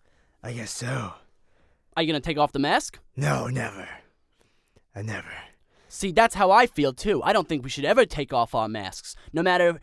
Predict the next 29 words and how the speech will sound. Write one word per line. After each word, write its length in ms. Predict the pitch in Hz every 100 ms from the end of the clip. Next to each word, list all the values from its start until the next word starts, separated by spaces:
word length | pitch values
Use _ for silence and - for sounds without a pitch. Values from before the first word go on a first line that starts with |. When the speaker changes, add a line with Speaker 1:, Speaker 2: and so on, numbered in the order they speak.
| _
Speaker 2:
no 100 | 170
matter 180 | 180 180
who 200 | 160 294
says, 560 | - - 262 208 151 - - - _ _ _ _
uh, 160 | 165 139 -
"We 220 | 208 294
know 120 | 277
what 200 | 262 240
you're 80 | 240
doing. 320 | 180 254 214
We 120 | 226
know 100 | 269
what 240 | 254 247 -
you're 100 | 214
looking 240 | 226 226
at 140 | 202 196
online. 540 | 190 196 202 196 180
We 80 | 233
know 140 | 247
your 200 | 220 196
website 560 | 180 226 202 - 214 175
browser. 340 | 190 180 170
We 120 | 202
know 80 | 254
your 180 | 233 202
identity. 500 | 190 175 214 208 208
We 100 | 220
know 100 | 233
your, 320 | 214 202 180